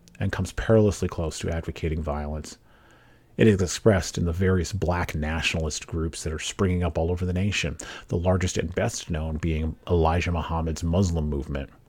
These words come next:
This movement is nourished by the contemporary frustration over the continued existence of racial discrimination.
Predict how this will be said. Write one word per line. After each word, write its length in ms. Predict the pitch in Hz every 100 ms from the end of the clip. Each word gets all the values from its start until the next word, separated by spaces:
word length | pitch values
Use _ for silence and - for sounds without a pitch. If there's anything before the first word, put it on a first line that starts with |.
| _ - _ - - - - -
This 140 | - 98
movement 280 | 107 90
is 120 | 82 85
nourished 400 | 98 87 - -
by 80 |
the 100 | 82
contemporary 540 | 87 85 101 90 87 82
frustration 580 | 78 - - 87 - 85
over 160 | 80
the 60 | 80
continued 480 | 80 - 90 87 85
existence 480 | 82 80 - 80
of 140 | 82 78
racial 260 | 85 -
discrimination. 800 | 80 - 82 80 85 80 80 78